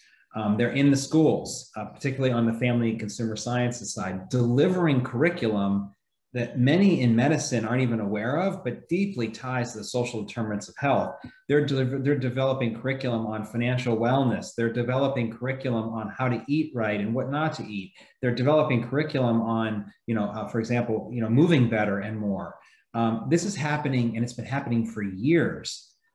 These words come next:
But from what I can tell, it's largely been happening in a way that's disconnected from the health professions.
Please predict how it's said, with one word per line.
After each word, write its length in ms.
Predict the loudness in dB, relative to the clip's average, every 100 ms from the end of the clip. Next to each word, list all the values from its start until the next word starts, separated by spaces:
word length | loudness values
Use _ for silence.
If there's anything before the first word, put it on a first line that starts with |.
| _
But 180 | -2 0
from 140 | 0 2
what 140 | 2
I 120 | 2
can 220 | 2 0
tell, 380 | 0 0 0 0
it's 200 | -4 -6
largely 400 | -2 0 0 -2
been 160 | -4 -6
happening 640 | -6 -6 -4 -4 -4 -6 -6
in 80 |
a 40 | -4
way 140 | -2
that's 300 | -2 -4 -2
disconnected 1080 | -2 -2 -2 -4 0 0 -2 -4 -4 -6 -8
from 160 | -6
the 60 | -6
health 280 | -6 -8 -10
professions. 680 | -8 -2 -2 -2 -10 -18